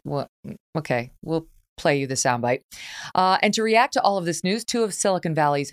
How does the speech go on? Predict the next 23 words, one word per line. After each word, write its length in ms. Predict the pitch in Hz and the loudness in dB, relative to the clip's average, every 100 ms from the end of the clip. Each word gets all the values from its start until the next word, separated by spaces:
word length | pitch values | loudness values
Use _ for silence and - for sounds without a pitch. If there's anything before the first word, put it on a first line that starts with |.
| - | -6
most 400 | 139 165 180 - - | 0 0 0 -6 -8
brilliant 400 | - 147 139 139 - | 0 2 2 -2 -4
minds. 520 | 131 135 117 110 - - - - - | 0 0 0 -4 -8 -10 -16 -14 2
David 300 | 196 196 170 | 4 4 2
Sacks 400 | 202 208 285 - | 4 4 2 -4
is 100 | 165 | -6
a 60 | 165 | 0
founding 480 | 170 160 156 151 | 2 2 0 0
member 320 | 151 160 190 - | 0 2 0 2
of 260 | 143 120 120 _ - | 2 0 -6 _ -4
PayPal. 540 | 123 123 123 170 285 | -2 2 2 2 0
He's 160 | 196 147 | -6 -6
a 60 | |
successful 560 | - 147 139 131 - - | -8 -4 -2 0 0 -2
entrepreneur 580 | 131 - 139 131 135 208 | -4 -6 -4 -2 0 0
and 240 | 160 143 | -2 -4
venture 300 | 135 127 135 | -4 -4 -6
capitalist 640 | - 135 131 156 185 214 - - - - | -2 -2 0 0 -2 -4 -10 -20 -20 -4
who 60 | 180 | 0
now 220 | 170 165 | 2 2
runs 320 | 165 160 151 - | 2 0 -2 -8
Craft 420 | - 156 143 - - 214 | 0 0 0 -4 -6 -2
Ventures. 460 | 285 - 98 - | -2 -2 -4 -6